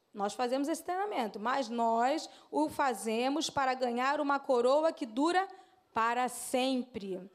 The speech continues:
É um treinamento rigoroso, irmãos. Cansa o corpo, o corpo cansa. A gente veio pra cá quarta pra orar, quinta pro congresso, sexta pro congresso, sábado,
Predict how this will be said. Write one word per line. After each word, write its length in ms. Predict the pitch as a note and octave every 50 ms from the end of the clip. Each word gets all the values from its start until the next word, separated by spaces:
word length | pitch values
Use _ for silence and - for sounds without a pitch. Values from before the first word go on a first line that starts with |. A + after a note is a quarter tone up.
| _ _ _ _ _ - - - -
É 100 | A#3 B3+
um 80 | C4+
treinamento 600 | C4 - D4 C#4+ C#4 C4+ B3+ B3+ C#4 D4 C#4+ F4
rigoroso, 600 | C#4 B3+ D4+ C4 E4 F#4 G4+ G4 G4 G4 F4+ F4
irmãos. 300 | F4+ F4+ D#4+ A#3 F#3+ - - - _ _ _ _ _ _ _ _ _ _ _
Cansa 680 | - G3 - A4+ A#4+ - - - E4 A#3+ G3+ G3+ G3+ - - _ _ _ _ -
o 100 | A#3+ A#3
corpo, 600 | A#3 - D#4+ E4+ F#4 F4 - - - A#3+ G3 G#3+
o 60 | G3+
corpo 320 | - - G3+ - - F#4 F#4+
cansa. 500 | - G#4 G4 F#4+ F#4+ - - - - _ _ _ _ _ _ _ _ -
A 80 | - G3+
gente 240 | G3 C4+ C4+ - C4
veio 200 | B3+ C#4+ D4 C#4+
pra 160 | C#4+ C#4 C4+
cá 180 | C#4 B3+ A3 F#3+
quarta 480 | - - C4+ D#4 G4 G4 - - G#4+ G#4+ G#4+ G#4+ G#4+ - _ _ _ _ _ _
pra 160 | - A#3+ A#3+ A#3+
orar, 420 | A#3+ A#3 A3+ A#3+ B3+ C#4 D#4 F#4 E4+ - - _ _ _
quinta 340 | - D#4 G4 A4 G#4+ G#4 F4+
pro 120 | - E4
congresso, 500 | - C#4+ C#4 C4 C4 C4+ D#4 D4+ - -
sexta 300 | - E4+ F#4 F#4+ - -
pro 100 | - -
congresso, 400 | - D4+ C#4 C4 C4+ C#4 C#4+ - - - - -
sábado, 580 | - - - D#4 E4+ D#4+ F4+ D4+ C#4 E4 D#4